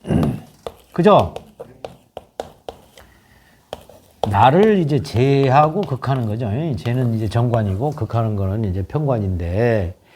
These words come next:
이런 극을 받아봤다는 건 어떤 거예요? 면역력이 생기는 거죠. 예? 거기에, 어, 그거는 십성적인 극인 거고,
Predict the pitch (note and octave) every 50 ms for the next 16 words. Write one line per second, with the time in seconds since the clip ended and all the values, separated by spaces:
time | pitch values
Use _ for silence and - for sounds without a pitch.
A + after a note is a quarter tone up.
0 | _ - - - - _ - A2+ C#3 G#3+ A#3+ G#3+ E3+ B2 A2 - - - - -
1 | _ _ - - D3+ F#3 G#3 C#4+ C#4 A#3+ - G#2+ - B2 B2 G#3+ G3+ F#3+ F3+ -
2 | - F3 E3 D#3+ D#3 D#3 E3+ G#3 G3+ D3+ A2 G#2 - F#3 G3 F#3 D3 A#2 F#2+ F2+
3 | F#2 F2+ - _ _ _ _ _ _ _ _ _ _ _ _ _ _ _ _ _
4 | D3 - - _ _ _ - _ _ _ - - _ _ _ _ _ _ - B2
5 | C3 D#3+ F#3 F#3+ G3 G3 E3 A#2+ D#3+ G3+ G#3+ G#3+ G3 F#3 D#3 C3 G#2+ G#2+ A2+ D3
6 | D#3+ C3 - - C#3+ E3+ G3 A3 A3+ A3+ A3+ A3+ A3+ G3 - - - _ _ _
7 | _ _ _ _ - C3+ C#3 C3+ B2 - - G#3+ G#3 C4 C4 B3 B3+ C4 C4 A3+
8 | D#3+ - - G3 D3 - - - D4+ C#4+ C#4+ C#4 C4+ B3+ B3+ A3+ A#3 A3 F#3 -
9 | D#3+ E3+ E3 D#3+ D3 C#3 B2+ G#2+ G#2 A2 B2+ B2+ A2+ G2 F#2 F#2+